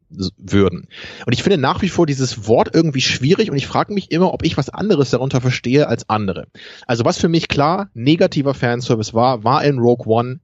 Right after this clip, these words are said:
Darth Vader. Seine ganze Storyline und gerade diese Actionsequenz am Ende, auch wenn die isoliert betrachtet natürlich toll aussah, das war für mich das, was ich als Fanservice bezeichne, weil es keinen Kontext hat zu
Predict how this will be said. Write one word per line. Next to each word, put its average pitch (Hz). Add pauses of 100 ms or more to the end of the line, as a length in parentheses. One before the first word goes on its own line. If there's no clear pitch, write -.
(100)
Darth 104
Vader. 92 (200)
Seine 120
ganze 131
Storyline 123
und 117
gerade 143
diese 123
Actionsequenz 120
am 98
Ende, 170 (140)
auch 135
wenn 147
die 139
isoliert 127
betrachtet 139
natürlich 123
toll 110
aussah, 120 (360)
das 151
war 170
für 165
mich 143
das, 147
was 123
ich 110
als -
Fanservice 127
bezeichne, 107
weil 107
es -
keinen 220
Kontext -
hat 214
zu -